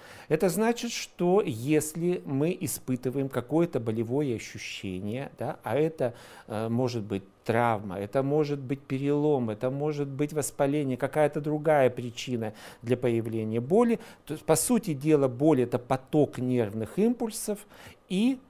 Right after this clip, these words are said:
воздействие аппаратом Денос мы как бы даём дополнительные электрические импульсы, которые в свою очередь блокируют проведение болевого импульса, а пациент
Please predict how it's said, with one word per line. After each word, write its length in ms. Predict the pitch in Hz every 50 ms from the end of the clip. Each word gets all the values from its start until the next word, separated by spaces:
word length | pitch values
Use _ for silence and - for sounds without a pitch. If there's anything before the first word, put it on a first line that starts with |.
| -
воздействие 840 | - 101 139 156 151 135 120 120 156 160 147 123 - - - 110 110
аппаратом 760 | - - 107 - - 117 110 113 110 98 - - 113 120 120
Денос 500 | 127 175 214 254 269 254 240 - - - - - - -
мы 140 | 127 139 143
как 200 | - 170 156 135
бы 100 | 147 143
даём 520 | 143 147 135 156 147 160 175 160 139 - - 117
дополнительные 1040 | 123 135 135 - 147 156 156 156 160 160 156 123 - - 113 113 107 110 110 110 - - 131
электрические 760 | 113 120 120 - - 110 113 104 - - - - - 120 123 160 220
импульсы, 380 | 247 240 269 220 - - 165
которые 420 | - - 127 - 151 147 131 120 113
в 20 |
свою 320 | - - 123 123 123 139 190
очередь 380 | 247 240 - - 233 233 165
блокируют 880 | 131 120 127 147 160 156 156 - - - 156 180 214 233 240 240 240 - - - - - - -
проведение 720 | - 117 123 127 123 127 123 120 131 160 185 208 214 214 180
болевого 880 | 131 123 170 185 180 190 180 143 123 131 139 131 123 113 107 107 - - -
импульса, 640 | 131 117 110 104 107 104 92 92 - - 113 110 - - - - -
а 80 | - 113
пациент 640 | - - 143 - - - 202 233 277 294 - -